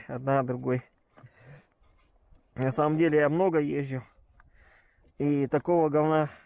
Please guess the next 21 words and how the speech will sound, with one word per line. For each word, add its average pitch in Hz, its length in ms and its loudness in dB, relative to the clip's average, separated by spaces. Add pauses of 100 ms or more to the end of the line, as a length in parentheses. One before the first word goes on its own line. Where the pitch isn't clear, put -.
(220)
никогда 143 360 -2
не 143 140 -2
было. 117 260 -4 (1200)
На 123 120 -2
оригиналах 151 680 0 (140)
вообще 135 320 -4
так - 240 -6
никогда, 139 460 -2
блин, 131 240 -6
до 139 120 0
дыма 170 240 0
бывает 143 360 0
буксуешь. 139 540 -6 (580)
Такие 180 280 -2
тяжелые 160 380 2
условия 143 400 0
были 127 300 -2 (380)
езды, 135 480 -2 (600)
бывало 131 400 0
у 127 100 0
меня. 123 320 -2